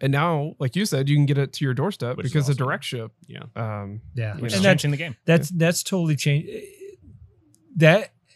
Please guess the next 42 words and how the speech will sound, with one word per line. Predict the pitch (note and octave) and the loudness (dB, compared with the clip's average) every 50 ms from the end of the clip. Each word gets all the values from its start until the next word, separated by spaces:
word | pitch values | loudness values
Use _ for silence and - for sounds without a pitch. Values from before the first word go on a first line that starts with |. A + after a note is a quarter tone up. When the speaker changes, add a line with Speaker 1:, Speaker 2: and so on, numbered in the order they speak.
| _ _ _ _ _ _ | _ _ _ _ _ _
Speaker 3:
in | - F#3 D#3 D3+ C#3+ C#3+ C#3+ C#3+ C3+ - - | 0 2 4 4 6 4 4 2 0 -4 -6
itself | F3+ D3 - - D#3+ C3+ A#2 - | -6 -4 0 2 4 4 4 2
and | C3 B2 | 0 0
distribution | C3 C3+ - - B2+ A#2 A#2+ B2 B2 - C3 | 0 -2 -2 -2 -2 -2 0 0 -2 -2 -4
has | A#2 - - B2+ A#2 - | -8 -6 -6 -6 -6 -6
changed | - - C#3 C3 C3 B2+ A#2 - - | -6 -4 -4 -2 -2 -4 -6 -6 -6
the | B2+ G#2+ | -8 -4
whole | - D3 C3+ | -2 -2 -2
scene | B2 - - C3 B2 A#2 | -2 -2 -2 -2 -2 -2
in | A2+ A2 G#2+ G#2+ | -2 -4 -4 -6
Louisville | A2 A2 G#2+ G2 F#2+ F2+ F2+ | -6 -6 -6 -8 -10 -14 -14
too. | - - A2+ | -10 -6 -4
Speaker 2:
Yeah. | G#2+ A#2 A#2+ A#2 | -2 -2 -2 -2
Speaker 3:
It's, | A2+ A2+ - _ - - - - - - | -4 -4 -8 _ -20 -20 -16 -12 -4 0
that's | C#3+ C#3+ C#3 - | 2 2 2 2
changed | - D3+ C#3 C#3+ C3+ - | 2 2 2 2 2 0
why, | C#3 C3+ | -2 -4
like, | B2 A#2+ A#2+ A#2 - - | -4 -4 -4 -6 -6 -6
things | - C3 C3 C3 A2 | -4 -2 -2 -2 -2
like | B2 A#2+ A#2+ A2+ - | -2 -4 -4 -4 -4
River | C3+ B2+ A#2 C3 | -6 -6 -6 -6
City, | - - - C#3+ B2+ B2+ A#2+ A#2 A2+ A2 - _ _ _ _ _ _ _ | -8 -6 -4 -4 -4 -4 -4 -4 -6 -8 -10 _ _ _ _ _ _ _
well, | - C3 A2+ | -10 -8 -4
among | D#3+ D3 C3+ C3 A#2+ A#2 | -2 0 0 0 0 -2
other | A#2 A#2+ A#2 A2 | -2 -4 -4 -6
things, | - - A2 A#2 A2 | -6 -6 -6 -6 -6
but | - A#2 A#2 A#2 _ _ _ _ _ - | -6 -8 -8 -8 _ _ _ _ _ -6
it's | D#3 - - | -4 0 2
n-, | E3 F3 G3+ | 2 2 2
no | G3+ E3 F3 E3+ D#3+ C#3+ | 4 4 6 6 6 4
longer | C#3+ D3 C#3 B2 A2+ | 2 2 2 0 -2
relevant. | A2+ A#2+ C3 A#2+ - - G#2 - - - - _ - | -2 -4 -4 -4 -8 -10 -14 -18 -18 -18 -18 _ -8
Like, | - B2 A#2+ A#2+ - _ - - - | -6 -6 -6 -6 -10 _ -16 -4 0
beer | F3 F3+ G3 | 2 2 2
stores, | F3+ - - G3+ E3+ D3 B2 - _ | 2 0 0 0 2 2 0 0 _
di-, | - D3 D3 - - | -4 -4 -4 -2 -4
er, | D#3 C3 A#2+ - _ - _ _ _ _ - - - - | -4 -4 -4 -8 _ -20 _ _ _ _ -20 -14 -8 -2
Grail's | C#3 C3 E3+ G3 G#3+ G3 C#3+ A2+ | 2 4 4 4 4 2 0 0
different | - D#3+ D#3 C#3 - C3 A#2+ - | 2 2 2 2 0 -2 -6 -6
because | C3+ B2 - - B2 A#2 A2+ G#2+ - - - | -8 -12 -8 -6 -4 -4 -4 -6 -8 -10 -10
it's | D#3 B2+ - - | -10 -10 -8 -10
a, | C#3+ | -12